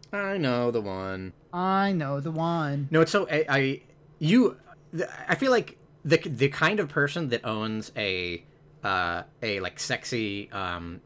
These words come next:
Speaker 1: swimsuit, maybe, like, bordering on, like, hentai Ari shirt, um,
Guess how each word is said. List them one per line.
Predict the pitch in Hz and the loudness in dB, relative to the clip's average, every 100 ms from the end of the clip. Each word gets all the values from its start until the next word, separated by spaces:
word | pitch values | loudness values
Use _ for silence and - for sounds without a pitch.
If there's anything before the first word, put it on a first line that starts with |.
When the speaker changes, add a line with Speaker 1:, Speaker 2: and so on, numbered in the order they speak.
| - | -14
Speaker 1:
swimsuit, | - 131 117 104 - 139 117 113 | -4 -4 -4 -8 -8 -2 -2 -2
maybe, | 113 110 110 107 | -4 -2 0 -2
like, | 95 - | -4 -4
bordering | 107 104 101 104 101 107 | -4 -2 0 -2 -2 -4
on, | 98 92 90 | -4 -4 -4
like, | 87 87 | -8 -8
hentai | - 107 113 98 95 92 | -8 -6 -2 -2 -2 -4
Ari | 101 98 101 104 104 117 - | -4 -2 -2 -2 -4 -6 -12
shirt, | - - 123 127 - - _ - | -12 -2 -2 -2 -8 -20 _ -6
um, | 123 113 98 90 90 | -2 0 0 -2 -6